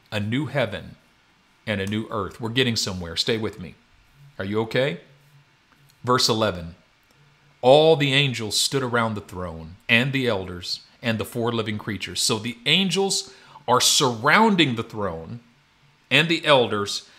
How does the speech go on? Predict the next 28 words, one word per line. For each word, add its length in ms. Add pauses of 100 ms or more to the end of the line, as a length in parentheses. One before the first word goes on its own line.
(160)
and 180
the 60
four 260
living 260
creatures. 600 (280)
But 120
the 200
elders 680 (220)
and 160
the 60
four 260
living 240
creatures 760 (600)
are 220
in 140
the 60
vicinity 600
of 140
the 80
throne. 400 (760)
They're, 220
like, 320 (220)
right 420
up 240
there 340
on 280
the 80
platform 960